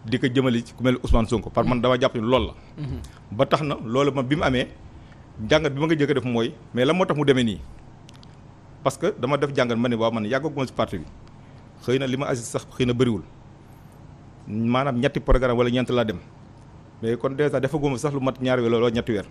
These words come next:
Speaker 1: Kon la moo tax mu demee nii? Ak ñi nga xam ne ñu ngi si am si at te ma anam responsable bi ma jël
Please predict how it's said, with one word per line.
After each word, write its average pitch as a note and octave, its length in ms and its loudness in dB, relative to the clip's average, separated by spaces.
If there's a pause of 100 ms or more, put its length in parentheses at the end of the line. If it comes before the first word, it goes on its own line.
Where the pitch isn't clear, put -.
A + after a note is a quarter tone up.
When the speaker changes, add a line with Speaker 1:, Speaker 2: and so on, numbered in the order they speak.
(100)
Speaker 1:
Kon C3 120 2
la D#3+ 80 4
moo E3+ 100 4
tax D3 100 2
mu C3 60 -2
demee A#2+ 180 4
nii? F#2+ 160 -4 (280)
Ak B2+ 120 0
ñi D3+ 120 2
nga E3+ 80 2
xam D3+ 100 -2
ne C3 60 0
ñu C#3 100 0
ngi B2 100 -2
si A2+ 220 -6
am C3+ 140 -2
si - 160 -4
at D3+ 120 0 (500)
te C#3 80 4
ma C3 220 2
anam C3+ 320 -2
responsable C#3+ 500 -2
bi C3+ 80 -2
ma D#3 100 2
jël A#2+ 140 2